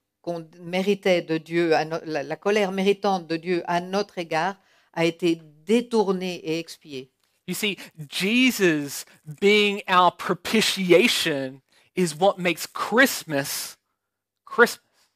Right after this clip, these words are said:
Speaker 1: Vous voyez, le, le fait que Jésus,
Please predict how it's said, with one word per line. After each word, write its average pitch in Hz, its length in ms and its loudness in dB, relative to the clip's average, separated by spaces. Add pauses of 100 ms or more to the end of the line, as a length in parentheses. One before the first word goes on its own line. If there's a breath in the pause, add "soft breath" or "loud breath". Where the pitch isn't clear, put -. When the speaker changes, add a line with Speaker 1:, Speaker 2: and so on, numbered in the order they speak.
(960)
Speaker 1:
Vous 151 80 -20
voyez, 214 260 2
le, 190 120 0
le 180 200 -4
fait 254 380 0
que 175 180 2
Jésus, 196 920 0